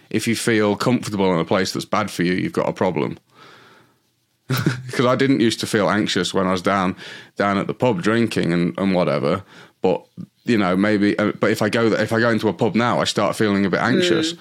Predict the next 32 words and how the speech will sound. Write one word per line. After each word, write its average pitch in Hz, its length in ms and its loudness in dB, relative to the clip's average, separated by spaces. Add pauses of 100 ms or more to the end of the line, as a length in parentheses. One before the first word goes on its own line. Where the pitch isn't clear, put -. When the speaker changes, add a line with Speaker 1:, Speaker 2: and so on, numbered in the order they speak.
(240)
Speaker 1:
I 113 120 0
think 110 240 -2
that's - 260 -2
a 90 40 -4
good 113 220 0
thing. 76 260 -2
Speaker 2:
Mm-hmm. 196 1120 -6
Speaker 1:
<laughs> - 60 -6
I, 92 60 0
I 90 100 0
wanna 120 260 2
feel 101 300 0
anxious 95 340 -2
in 98 100 0
the 92 80 0
pub 90 260 0
and 90 120 2
in 87 100 0
places 87 560 -2
where 85 380 0 (140)
I 90 80 0
don't 90 440 -4
necessarily, 90 560 -2
aren't 98 280 -2
going 92 240 0
to - 100 -12
be 87 100 0
good 92 220 -2
for - 160 -4
my 87 160 0
well-being. 87 680 0 (440)
So 92 480 0